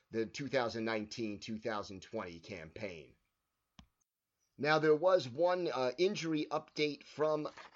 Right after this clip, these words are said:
Saturday's game. Nick Leddy was out of the game with a lower body injury. Now, according to Barry Trotz, that is a, not a serious injury, and he thinks that Leddy should be back in practice today, Monday,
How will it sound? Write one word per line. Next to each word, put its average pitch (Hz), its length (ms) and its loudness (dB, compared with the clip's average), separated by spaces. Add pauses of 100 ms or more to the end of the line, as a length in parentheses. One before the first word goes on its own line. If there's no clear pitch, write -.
(140)
Saturday's 143 920 0
game. 110 460 -2 (280)
Nick 196 240 4
Leddy 135 680 -2 (180)
was 117 380 -2 (840)
out 190 240 4
of 131 80 0
the 117 80 2
game 123 340 0
with 120 140 0
a 104 140 0
lower 139 580 2
body 139 600 2
injury. 123 580 -2
Now, 104 160 0
according 143 540 0
to 135 500 -4
Barry 131 420 -2
Trotz, 143 440 -2
that 139 280 0
is 120 160 0
a, 120 140 0
not 160 280 -2
a 139 140 0 (300)
serious 226 640 0
injury, 170 580 -2 (240)
and 120 140 -2
he 127 80 0
thinks 160 300 -2
that 135 200 -2
Leddy 143 280 2
should 190 360 -4
be 147 140 -4
back 147 420 -2
in 117 140 -2
practice 151 560 -4
today, 131 520 4
Monday, 117 580 2